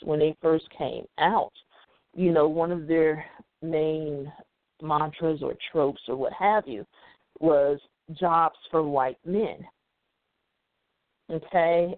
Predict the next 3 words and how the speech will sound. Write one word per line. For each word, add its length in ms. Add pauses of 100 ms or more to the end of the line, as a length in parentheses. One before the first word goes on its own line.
(100)
And 540 (640)
that's, 580 (760)
<laughs> 0